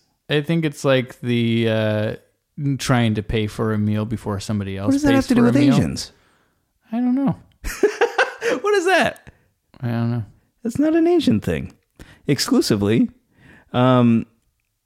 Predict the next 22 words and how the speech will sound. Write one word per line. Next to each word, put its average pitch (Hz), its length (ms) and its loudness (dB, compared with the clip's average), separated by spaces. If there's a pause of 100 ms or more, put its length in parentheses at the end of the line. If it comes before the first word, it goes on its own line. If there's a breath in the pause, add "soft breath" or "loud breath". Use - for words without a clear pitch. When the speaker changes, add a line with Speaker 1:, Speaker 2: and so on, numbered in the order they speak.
(120)
Speaker 2:
let's 120 180 0
see. 92 320 0
Number 120 280 2
twenty-three. 139 800 2
<laughs> - 1200 -6
This - 100 -14
goes 196 200 -2
on 180 160 2
forever. 156 400 0 (580 loud breath)
Asian 190 460 4
weddings 160 400 4
are 98 80 4
great 95 420 0 (760 soft breath)
because 135 400 2
there 131 180 6
is 117 100 4
a 110 80 2
ton 175 280 0
of 185 120 2
food 139 600 4
and 104 260 0
alcohol, 95 760 -2